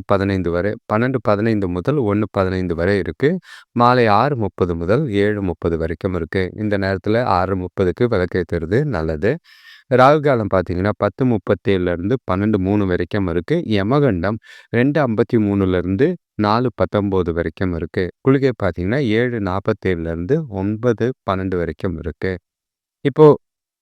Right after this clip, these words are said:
திரியோதசி திதியில செய்யக்கூடிய நல்ல காரியங்கள் பாத்தீங்கன்னா, ரொம்ப நாளா மகிழ்ச்சி தரக்கூடிய செயல்களை செய்யறதுக்கும், வண்டி வாகனம் ஓட்டுற பயிற்சி எடுக்கிறதுக்கும், எழுதுறதுக்கும் கத்துக்கிறதா இருக்கும். கார்த்திகை நட்சத்திரத்துல குறிப்பா சாமி கும்பிட, சமையல் செய்ய,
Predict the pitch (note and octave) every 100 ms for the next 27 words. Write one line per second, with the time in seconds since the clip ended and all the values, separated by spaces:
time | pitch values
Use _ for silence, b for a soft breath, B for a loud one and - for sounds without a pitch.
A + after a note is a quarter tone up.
0 | _ - E3 F#3+ E3 D3 C#3 B2+ A2 A#2
1 | A#2 A#2 A2 G#2+ - A2+ G#2+ G2 F#2+ G#2
2 | - F#2+ G2 G2 F#2 F2 E2 E2+ A2+ B2+
3 | G#2 A#2 B2+ G#2+ G2 G#2 F#2+ F#2 G2 -
4 | G#2+ F#2 F2 - F2+ G#2 F2+ E2+ F2+ G2+
5 | G2+ E2+ E2 D#2+ E2 A#2 B2 F2+ F#2 A2
6 | F2 F2 F#2+ G#2 E2+ F2+ - E2 - F2
7 | F2+ - F#2 E2 - D2+ - A2 D#3 B
8 | B B - A2+ C3 C#3 A#2+ - - B2+
9 | F#2 - - F2+ F2+ F2 E2+ D#3+ F#3 -
10 | G2 G#2+ A2+ A2 F#2+ - F#2 F2 - A2+
11 | B2 - G2 - A#2+ A2 F#2 F#2+ G#2+ G2+
12 | F#2+ F#2 A#2 C#3+ - E2+ G2 G#2+ - F2+
13 | G#2